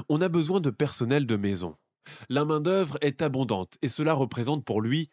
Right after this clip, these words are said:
une véritable aubaine. Bien que paysan,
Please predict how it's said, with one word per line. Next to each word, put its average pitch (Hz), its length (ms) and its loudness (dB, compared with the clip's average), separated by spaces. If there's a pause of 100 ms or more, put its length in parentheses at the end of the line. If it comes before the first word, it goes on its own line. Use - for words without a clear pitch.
(120)
une 113 180 -6
véritable 120 520 0
aubaine. 82 440 -4 (720)
Bien 113 300 0
que 101 120 -4
paysan, 117 560 0